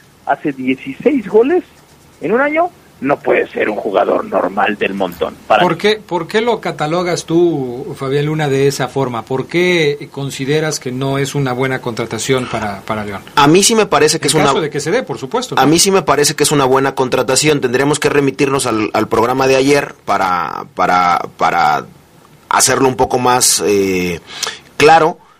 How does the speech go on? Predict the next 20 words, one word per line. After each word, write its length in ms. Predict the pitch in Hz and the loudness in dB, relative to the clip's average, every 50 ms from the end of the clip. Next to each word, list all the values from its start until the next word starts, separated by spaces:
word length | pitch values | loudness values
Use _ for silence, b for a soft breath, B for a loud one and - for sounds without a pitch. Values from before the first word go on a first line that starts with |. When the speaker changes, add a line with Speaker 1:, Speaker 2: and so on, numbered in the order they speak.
| b b _ _ _ _ _ - | b b _ _ _ _ _ -2
Speaker 3:
A 100 | 120 135 | 0 2
mí 140 | 151 170 | 4 4
me 100 | 196 208 | 4 2
parece 380 | - - 151 151 165 - - 185 | 2 2 2 4 4 2 2 0
que 80 | 170 170 | 0 0
es 80 | 170 | 2
una 140 | 180 170 156 | 2 2 2
buena 260 | 143 151 165 175 170 | 2 2 2 2 0
contratación, 640 | - 147 135 - - 123 110 120 - 143 131 107 - _ - | 0 -2 -2 0 -2 -2 0 0 2 2 0 0 -2 _ -6
nada 320 | 117 131 143 143 131 123 | -2 0 2 2 2 2
más. 320 | 120 120 113 - - - - - _ _ _ _ - | 2 2 0 -2 -4 -10 -16 -20 _ _ _ _ 0
Hasta 260 | 117 123 - - 123 | 2 2 2 2 2
ahí. 220 | 120 127 117 - b b b b b b b b b _ _ _ _ _ _ _ - - | 2 2 2 -2 b b b b b b b b b _ _ _ _ _ _ _ -18 -6
Yo 220 | 139 139 165 170 185 | 0 4 4 6 6
no 160 | 190 185 170 | 6 4 2
meto 340 | 165 175 180 185 - 180 160 | 2 0 0 0 2 2 2
los 180 | 147 139 131 | 2 2 2
goles 280 | 127 151 156 156 143 131 | 2 2 4 4 2 2
del 140 | 139 127 127 | 2 0 2
ascenso, 520 | 120 - 170 165 175 190 185 220 233 233 | 0 2 2 2 2 4 4 4 2 2